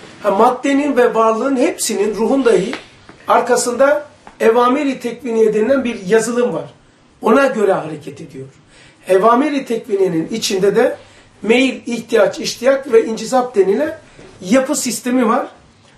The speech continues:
Bununla yani Allah herke-, hepsine tek tek söylemiyor yani. Veya diyor, edemiyor, fark etmiyor. Merkezde bir komut veriyor, şak diye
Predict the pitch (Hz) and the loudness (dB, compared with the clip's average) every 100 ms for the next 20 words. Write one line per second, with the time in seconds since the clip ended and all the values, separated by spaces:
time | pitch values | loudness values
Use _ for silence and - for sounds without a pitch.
0 | - 202 196 349 320 233 208 - - - | -16 -6 2 4 6 4 2 0 -8 -20
1 | - _ _ - 247 247 247 240 247 262 | -20 _ _ 0 4 4 4 4 4 4
2 | 247 269 269 262 233 247 247 247 247 254 | 4 4 2 -2 2 2 2 0 0 -2
3 | 247 262 - 254 262 269 233 175 - - | -4 -8 -2 2 4 2 2 -2 -6 -20
4 | 139 135 - _ _ _ _ _ _ - | -18 -18 -20 _ _ _ _ _ _ -4
5 | 180 214 240 285 311 330 - 247 254 247 | 2 4 4 2 2 0 -2 -2 0 0
6 | 190 - 233 247 277 - 185 - - - | -2 0 -2 0 -4 -2 -4 -4 -10 -20
7 | - - - - - - - - - - | -20 -20 -20 -20 -20 -20 -20 -20 -20 -8
8 | 226 269 330 311 269 233 220 220 - 277 | 0 2 2 0 -2 0 0 -2 -4 -4
9 | 302 - 196 185 254 - - _ _ - | -4 -4 -4 -2 -2 -4 -12 _ _ -8
10 | - 294 294 - 247 247 285 | 0 0 0 -2 0 2 0